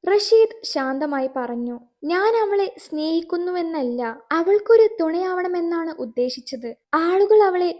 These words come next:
കരുണയോടെ നോക്കിയാലും ആ കരുണ കൊണ്ട് അവൾക്ക് ജീവിക്കാനാവില്ലല്ലോ. നിങ്ങൾ എന്നെയും മക്കളെയും പറ്റി ആലോചിച്ചോ?" ഫാത്തിമയുടെ ശബ്ദം വിറച്ചു. റഷീദ് തല കുനിച്ചു. "നിനക്കൊന്നും നഷ്ടമാവില്ല ഫാത്തിമേ.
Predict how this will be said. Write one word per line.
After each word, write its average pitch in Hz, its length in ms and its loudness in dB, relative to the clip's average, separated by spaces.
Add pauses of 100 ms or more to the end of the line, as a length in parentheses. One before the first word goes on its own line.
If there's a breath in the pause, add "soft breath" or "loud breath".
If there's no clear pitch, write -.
കരുണയോടെ 349 560 0
നോക്കിയാലും 269 720 -2 (140)
ആ 349 120 -4 (100)
കരുണ 320 300 0
കൊണ്ട് 349 380 -4
അവൾക്ക് 370 320 -2
ജീവിക്കാനാവില്ലല്ലോ. 262 1300 -4 (220)
നിങ്ങൾ 427 420 2
എന്നെയും 330 460 0
മക്കളെയും 302 500 -2
പറ്റി 285 360 -6
ആലോചിച്ചോ?" 240 760 -4 (200)
ഫാത്തിമയുടെ 403 640 0
ശബ്ദം 247 480 -4 (100)
വിറച്ചു. 240 580 -4 (400)
റഷീദ് 427 600 4
തല 262 200 0
കുനിച്ചു. 254 560 -6 (240)
"നിനക്കൊന്നും 427 680 2
നഷ്ടമാവില്ല 277 720 -2
ഫാത്തിമേ. 240 640 -6